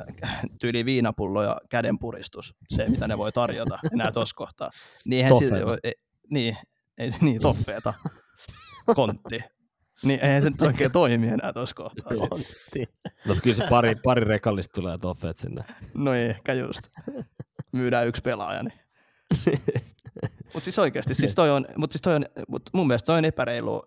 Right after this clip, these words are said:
Speaker 1: et nythän toki sit saa nähdä, noihan on käsittelyt vielä paljon pidemmää, kun puhutaan sadasta viidestätoista talousrikkeestä, niin siinä ja,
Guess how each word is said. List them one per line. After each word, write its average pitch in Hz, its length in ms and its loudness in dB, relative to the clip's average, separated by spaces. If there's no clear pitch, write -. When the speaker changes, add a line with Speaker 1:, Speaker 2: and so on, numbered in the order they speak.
Speaker 1:
et - 220 -8
nythän 147 300 0
toki 143 300 0
sit 135 200 -2
saa 127 160 2
nähdä, 127 240 2
noihan 123 280 2
on 117 80 0
käsittelyt 123 500 0
vielä 123 160 2
paljon 120 220 0
pidemmää, 110 420 0
kun - 100 -8
puhutaan 104 640 -2
sadasta 107 340 -2
viidestätoista - 680 -6
talousrikkeestä, - 840 -10
niin - 100 -6
siinä 113 240 -10
ja, 113 140 -4